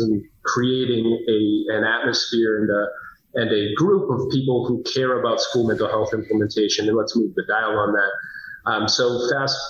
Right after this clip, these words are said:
forward beyond that initial point, and we're up to a hundred and seventy districts across the state. Lots and lots of districts that are engaging with us in a variety of professional development opportunities.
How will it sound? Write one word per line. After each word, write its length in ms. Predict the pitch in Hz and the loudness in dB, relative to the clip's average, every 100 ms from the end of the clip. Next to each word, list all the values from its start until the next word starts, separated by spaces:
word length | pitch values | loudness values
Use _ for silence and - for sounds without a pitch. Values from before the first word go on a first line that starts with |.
| - | -2
forward 480 | 135 127 127 123 123 | 0 2 2 0 0
beyond 500 | 113 117 113 110 - | 2 2 2 0 0
that 320 | 117 117 113 | 0 0 0
initial 480 | 117 113 120 - 113 - | 2 2 0 0 -2 -2
point, 320 | 123 113 113 | -2 2 2
and 80 | 107 | 2
we're 180 | 113 117 | 0 0
up 60 | |
to 140 | - 117 | 0 0
a 40 | |
hundred 260 | 117 120 117 | 0 -2 0
and 100 | 117 | 0
seventy 400 | - - - 330 | -2 0 0 2
districts 440 | 117 110 117 - | 0 -2 -2 -4
across 400 | 113 - 113 107 | -4 -2 -2 0
the 60 | - | -2
state. 460 | - - 135 135 135 - - - - - - | -2 0 2 0 -4 -8 -16 -20 -20 -10 0
Lots 440 | 143 123 110 - | 2 2 0 0
and 120 | 120 | 0
lots 240 | 117 117 113 | 0 0 -2
of 120 | - | -2
districts 400 | 117 - 120 - | -4 -2 -2 -2
that 120 | 117 | 0
are 160 | 113 107 - - 120 | 0 -2 -6 -6 -2
engaging 520 | 113 120 117 113 113 | 0 0 0 0 2
with 140 | 117 | 0
us 260 | 117 113 - | 0 0 0
in 80 | 107 | -2
a 120 | 95 | -2
variety 460 | 104 101 107 110 107 | -2 0 0 2 2
of 80 | 101 - _ _ _ _ | 0 -8 _ _ _ _
professional 460 | 123 117 113 117 98 | -4 -2 -2 -2 -2
development 420 | 104 120 117 117 | -2 0 0 0
opportunities. 840 | 117 117 - 123 120 117 113 - | 0 -2 -2 0 2 2 0 -2